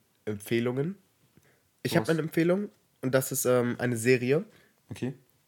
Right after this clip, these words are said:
Speaker 1: Viele Leute werden mich dafür verurteilen, obwohl sie sie noch nicht gesehen haben.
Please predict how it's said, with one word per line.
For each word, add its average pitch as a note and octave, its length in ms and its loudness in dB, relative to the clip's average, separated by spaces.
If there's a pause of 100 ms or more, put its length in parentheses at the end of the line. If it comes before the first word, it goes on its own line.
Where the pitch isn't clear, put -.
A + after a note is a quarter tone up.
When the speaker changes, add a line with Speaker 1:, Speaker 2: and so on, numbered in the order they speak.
(120)
Speaker 1:
Viele D3 340 -2
Leute C3+ 260 4
werden B2+ 200 4
mich - 380 -4 (600)
dafür A#2+ 260 -4
verurteilen, B2+ 520 0
obwohl A#2+ 200 -2
sie A2 100 -8
sie G#2+ 120 -6
noch G#2+ 100 -4
nicht G#2 140 -10
gesehen A2+ 260 -2
haben. D3 220 -4